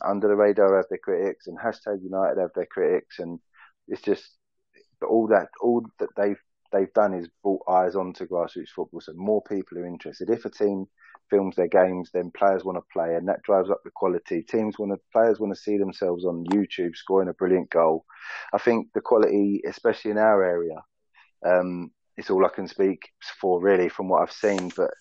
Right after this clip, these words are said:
the, the quality in both the leagues that I referee in has gone up. Um, it's not to say it's miles better. There's always good teams, but you see a hell of a lot of teams in the top divisions stacked full of semi-professional players. You've got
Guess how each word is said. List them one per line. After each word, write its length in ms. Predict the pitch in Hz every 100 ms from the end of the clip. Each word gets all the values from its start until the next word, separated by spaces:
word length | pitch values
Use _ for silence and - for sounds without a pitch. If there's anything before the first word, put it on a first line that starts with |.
| -
the, 120 | 98 -
the 60 | 98
quality 640 | - 110 104 - 98 92 _ _ - _ _
in 180 | - 95
both 280 | 95 104 -
the 100 | 98
leagues 300 | 92 90 -
that 80 | -
I 60 | 92
referee 460 | 92 90 95 92
in 80 | 90
has 140 | 90 -
gone 200 | 90 90
up. 180 | 78 _ - _ _ -
Um, 480 | 90 87 87 87 80 _ _ -
it's 180 | 87 127
not 160 | 117
to 80 | -
say 400 | - 104 101 95 _ _ _ _ _ _ - - _ - -
it's 240 | 107 - -
miles 460 | 104 110 113 101 90
better. 240 | - - 95
There's 220 | 95 95
always 280 | 107 107 92
good 200 | - 92 -
teams, 420 | 107 95 87 80 -
but 140 | 78 - - - -
you 140 | 101 98
see 280 | - 92 87
a 60 |
hell 200 | - 107
of 80 | 95
a 20 |
lot 160 | 95 -
of 80 | -
teams 360 | 95 92 87
in 120 | 87
the 80 | 90
top 240 | - - -
divisions 580 | 90 90 85 80 71 _ _ _ _
stacked 480 | - - 98 - -
full 280 | - 95 90
of 80 | -
semi-professional 920 | - 98 87 - 87 92 - 90 82
players. 400 | - 87 85 78
You've 120 | 98
got 140 | -